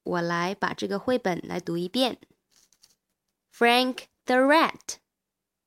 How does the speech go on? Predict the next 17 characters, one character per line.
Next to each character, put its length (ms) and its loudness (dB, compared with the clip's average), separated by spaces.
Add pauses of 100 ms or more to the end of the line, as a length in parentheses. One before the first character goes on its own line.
(560)
Frank 520 4 (140)
the 120 0
Rat 560 0 (400)
is 320 0
in 160 2
a 240 2 (100)
bag. 640 0 (1400)
Frank 560 2 (320)
is 200 0
in 220 2
a 240 0 (140)
hat. 720 0 (1500)
Frank 600 2 (440)
is 180 0
in 220 4
a 240 4 (300)
pen. 800 2